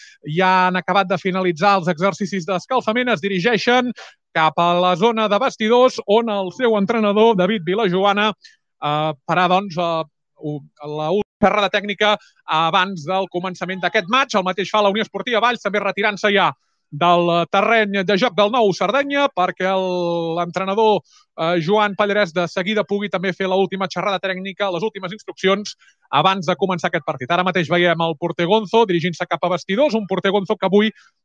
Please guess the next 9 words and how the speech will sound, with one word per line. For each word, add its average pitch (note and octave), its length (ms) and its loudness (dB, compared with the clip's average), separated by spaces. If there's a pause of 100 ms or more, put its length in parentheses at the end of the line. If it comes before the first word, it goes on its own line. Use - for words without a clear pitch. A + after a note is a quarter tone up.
no F#3 240 0
serà F#3+ 360 0
titular, G3+ 380 0
sinó F#3 240 -6
que E3+ 80 -8
serà F3+ 260 -2
Alejo F3+ 520 0 (420)
Agüera, E3+ 880 0 (240)
el, E3+ 260 -2